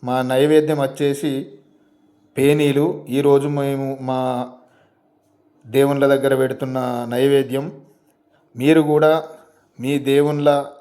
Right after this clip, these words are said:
దగ్గర ఏ విధంగా నైవేద్యం పెట్టుకున్నారో కామెంట్ అయితే చేయండి అన్న.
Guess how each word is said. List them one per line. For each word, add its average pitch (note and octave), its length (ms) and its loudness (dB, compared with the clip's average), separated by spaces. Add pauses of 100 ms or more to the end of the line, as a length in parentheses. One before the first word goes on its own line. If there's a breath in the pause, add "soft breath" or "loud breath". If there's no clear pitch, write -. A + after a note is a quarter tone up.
(100)
దగ్గర C3+ 260 0 (500)
ఏ C#3+ 40 4 (640)
విధంగా C#3+ 420 0 (180)
నైవేద్యం C3+ 520 -2
పెట్టుకున్నారో C3+ 460 -4 (140)
కామెంట్ C#3+ 380 0
అయితే C#3 200 -2
చేయండి C3 300 -2
అన్న. C3 140 -6